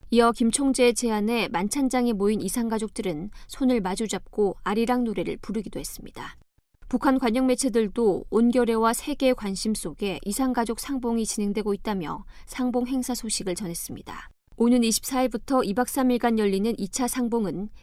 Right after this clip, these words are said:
일 차와 같은 방식으로 한국 측 아흔 가족이 북측 가족 백팔십여 명을 만납니다.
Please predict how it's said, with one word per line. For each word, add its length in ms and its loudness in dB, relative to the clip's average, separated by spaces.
일 120 2
차와 300 0
같은 340 -2
방식으로 720 0
한국 360 -2
측 200 -2
아흔 280 -2
가족이 600 -2
북측 340 -4
가족 400 -8
백팔십여 600 -4
명을 260 -6
만납니다. 640 -12